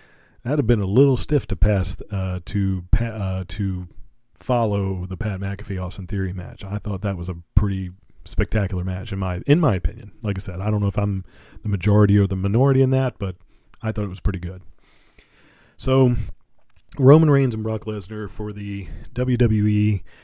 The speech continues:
and Universal title unification match, winner take all, you know. So I have mixed feelings about this match. Um,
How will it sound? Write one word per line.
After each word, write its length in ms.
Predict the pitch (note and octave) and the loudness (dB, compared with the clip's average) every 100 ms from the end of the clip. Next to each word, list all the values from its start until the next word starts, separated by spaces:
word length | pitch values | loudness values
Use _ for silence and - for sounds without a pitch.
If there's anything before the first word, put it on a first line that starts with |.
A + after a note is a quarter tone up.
| - - - | -20 -20 -6
and 160 | G#2 G2 | -2 2
Universal 440 | A2 G2+ G2+ - | 2 4 0 -2
title 300 | - A2 G2 | -4 -4 -6
unification 640 | G2 G#2 - - G#2 - F#2+ | -10 -14 -16 -14 -14 -12 -14
match, 380 | F#2+ A2 - - - - | -12 -14 -12 -12 -12 -8
winner 220 | G#2+ G2+ | -4 0
take 240 | G#2+ G#2 | 0 0
all, 280 | G2 G2 A#2+ - - - | 0 0 -2 -6 -14 -16
you 100 | G2+ | -14
know. 220 | G2 G2+ - - - - _ _ _ - _ _ _ _ - | -12 -12 -12 -16 -20 -20 _ _ _ -20 _ _ _ _ -10
So 480 | - C#3+ C#3+ C#3 C3 - - - - - - - | -2 0 2 2 0 -2 -2 -6 -8 -10 -12 -8
I 120 | C3 | 0
have 140 | D#3+ C3+ | 2 8
mixed 240 | C#3 - | 8 8
feelings 240 | A#2 G#2 F2 | 0 0 0
about 220 | F2+ F2+ | -2 -4
this 180 | F2 - | -6 -8
match. 400 | E2+ - - - - - - | -12 -10 -6 -6 -6 -8 0
Um, 600 | A2 A2 A2 G#2+ G2+ - | 2 4 2 0 -2 -6